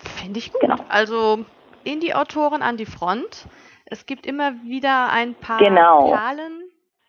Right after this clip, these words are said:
Speaker 1: die man da auch finden kann. Das ist wohl wahr.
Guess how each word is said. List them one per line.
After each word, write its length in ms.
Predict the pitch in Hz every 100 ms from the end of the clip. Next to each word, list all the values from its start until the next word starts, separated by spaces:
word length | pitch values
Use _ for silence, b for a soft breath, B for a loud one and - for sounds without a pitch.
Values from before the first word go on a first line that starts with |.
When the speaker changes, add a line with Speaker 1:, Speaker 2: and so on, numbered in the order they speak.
| _ _ -
Speaker 1:
die 80 |
man 260 | 254 247 240
da 240 | 233 226
auch 100 | -
finden 520 | - - 370 320 175 156
kann. 420 | 151 139 139 85 _ _ _ _
Das 140 | 190 -
ist 220 | 233 _
wohl 300 | 269 277 269
wahr. 340 | 262 196 147